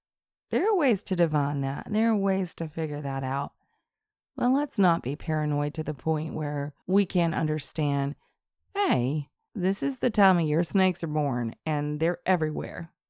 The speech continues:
<laughs> okay? Or you know, that person got sick when they walked into my house. They must have some sort of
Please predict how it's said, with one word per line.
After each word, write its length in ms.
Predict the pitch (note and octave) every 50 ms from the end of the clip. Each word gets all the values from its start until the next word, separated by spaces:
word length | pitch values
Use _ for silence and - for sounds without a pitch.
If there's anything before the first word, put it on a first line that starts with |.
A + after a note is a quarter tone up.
| - F#3 _
<laughs> 360 | _ _ - G3+ - _ -
okay? 540 | - E3 D#3+ - - E3+ E3+ E3+ F#3 G#3 A3+ _ - - - - - _ _ _ _ _ -
Or 640 | F#3+ F3+ F3 E3+ E3 D#3+ E3 E3 E3 E3+ E3 F3 - _ _ _ _ _ _ _ _ _ _ _ _ -
you 200 | G#3 F#3+ F#3 F#3
know, 260 | F3+ E3+ D#3 D#3+ E3 E3+
that 260 | F3 F3+ G3 - -
person 540 | - G3+ G3 G3 F#3+ - - F#3+ F3 E3 E3
got 340 | E3 E3+ E3+ F3 - - -
sick 360 | - - A3 G#3+ E3+ - -
when 160 | D#3 D#3 D#3
they 100 | D#3 D3+
walked 360 | D3+ D3+ D3+ D3+ - - - E3
into 340 | D#3 D3+ D3 - D3 C#3+
my 120 | D3 D3+ D3+
house. 520 | E3 E3+ D#3+ D3+ C3+ - E3 - - - - -
They 200 | E3+ D#3+ D#3 D#3
must 300 | D3+ D3 D3 D3+ - -
have 200 | - D3 D3+ D3
some 280 | - - D3 D3 D3 D3
sort 340 | - - D3+ D3 D3 C3+ C3
of 200 | B2 B2 D#3